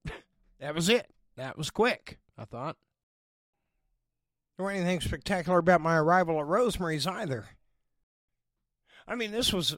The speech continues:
like, you know, a penthouse apartment with roof access.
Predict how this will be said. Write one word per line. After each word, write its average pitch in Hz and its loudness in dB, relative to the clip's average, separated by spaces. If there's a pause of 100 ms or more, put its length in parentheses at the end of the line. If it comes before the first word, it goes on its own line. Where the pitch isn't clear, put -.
(100)
like, 165 0
you 156 -2
know, 156 2
a 120 -2
penthouse 170 -2
apartment 123 2 (1200)
with 139 -4
roof 208 4
access. 113 -2